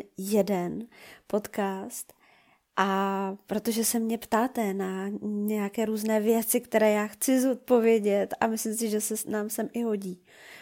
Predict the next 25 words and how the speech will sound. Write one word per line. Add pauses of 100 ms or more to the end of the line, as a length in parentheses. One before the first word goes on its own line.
(140)
Takže
už
to
dál
nešlo (320)
a
je
to
tady.
A
já
zkusím
dneska
přemoct
svoji
únavu,
snad
to
nebude
tak
strašné
a
snad, (460)
<laughs>
eh,